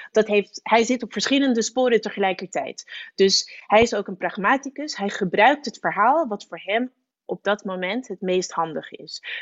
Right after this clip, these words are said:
Dus inderdaad, het verhaal sinds de Koude Oorlog, maar tijdens zijn speech bijvoorbeeld op maandag, waarin hij dus, ehm, verklaarde dat Rusland inderdaad, eh,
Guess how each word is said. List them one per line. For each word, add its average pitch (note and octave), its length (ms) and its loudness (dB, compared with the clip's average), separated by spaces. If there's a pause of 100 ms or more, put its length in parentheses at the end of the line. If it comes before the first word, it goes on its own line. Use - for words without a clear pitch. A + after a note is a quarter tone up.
Dus G3+ 200 4
inderdaad, F#3 580 4
het D#3+ 160 -14
verhaal F3 340 0
sinds E3 280 -10
de - 80 -14
Koude G3+ 300 0
Oorlog, C4+ 400 0 (260)
maar F#3+ 120 -2
tijdens G#3 260 0
zijn G3+ 160 -6
speech B3 320 -6
bijvoorbeeld F#3+ 480 -6
op F3+ 120 -8
maandag, F#3+ 520 2
waarin F3 340 -2
hij E3+ 160 -2
dus, F3 380 -4 (280)
ehm, E3+ 540 2 (440)
verklaarde F#3+ 680 4
dat F3 400 -4
Rusland F#3 640 -8
inderdaad, F3 800 -2
eh, F3 140 -6